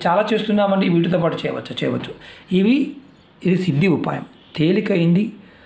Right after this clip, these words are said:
ఎలా ఉంటుందంటే ఈ పదార్థము, సమయము మీకు మీ మనస్సుని ప్రేరేపిస్తుంది. ఖచ్చితంగా మీకు దిశానిర్దేశం జరుగుతుంది. అంటే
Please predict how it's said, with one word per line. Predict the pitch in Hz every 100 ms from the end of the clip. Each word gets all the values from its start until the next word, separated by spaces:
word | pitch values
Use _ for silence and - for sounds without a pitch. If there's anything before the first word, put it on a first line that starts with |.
| - - 180
ఎలా | 220
ఉంటుందంటే | 233 202 185 175
ఈ | - 202 208
పదార్థము, | 143 151 175 180 165 185 208 226 - - -
సమయము | - 131 156 165 170 185 208 - - - - - - - - 143
మీకు | 151 226 160 135 135 -
మీ | 160
మనస్సుని | 147 139 170 - 165
ప్రేరేపిస్తుంది. | 151 143 143 147 - 123 113 - - - - - - -
ఖచ్చితంగా | 202 240 269 220 202 202
మీకు | 196 170 170
దిశానిర్దేశం | 139 185 160 139 139 196
జరుగుతుంది. | 143 127 120 -
అంటే | 165 180 156 151